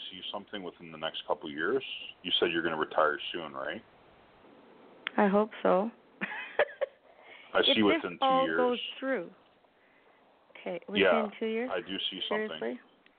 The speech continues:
Speaker 2: I'm sixty-six. <laughs>
Speaker 1: Yeah. Well, I, I think it's, it's within that time frame.
Speaker 2: Okay.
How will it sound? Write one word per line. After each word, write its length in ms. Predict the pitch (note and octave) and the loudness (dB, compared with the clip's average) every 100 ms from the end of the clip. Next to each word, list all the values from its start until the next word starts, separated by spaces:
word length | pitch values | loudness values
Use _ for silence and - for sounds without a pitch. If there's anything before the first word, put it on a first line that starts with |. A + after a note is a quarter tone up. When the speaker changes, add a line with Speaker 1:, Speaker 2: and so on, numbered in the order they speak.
| _ _ _ _ F#3 | _ _ _ _ -18
Speaker 2:
I'm 80 | F3 | -8
sixty-six. 680 | G3 F#3+ F3+ F3 C3+ D#2+ - | -8 -6 -12 -8 -8 -8 -14
<laughs> 160 | - - | -2 2
Speaker 1:
Yeah. 240 | F2+ D#2 C#2+ - - - _ _ _ _ _ _ _ _ _ _ - | 6 6 6 0 -4 -14 _ _ _ _ _ _ _ _ _ _ 0
Well, 160 | A2 G2+ | 4 6
I, 100 | G2 G2 | 6 2
I 100 | G#2 G2 - | -6 -10 -12
think 120 | G#2+ | -20
it's, 140 | - - - | -18 -20 -16
it's 100 | F#2+ F#2+ | -14 -4
within 420 | G#2 - G2+ G2+ | -4 -4 -14 -6
that 180 | F2+ E2+ - | -6 -6 -2
time 260 | E2 F2+ - | -2 -2 -2
frame. 300 | - D3 F#3+ - _ _ _ _ _ _ - | 0 0 -4 -14 _ _ _ _ _ _ -12
Speaker 2:
Okay. 260 | F3+ - | -10 -10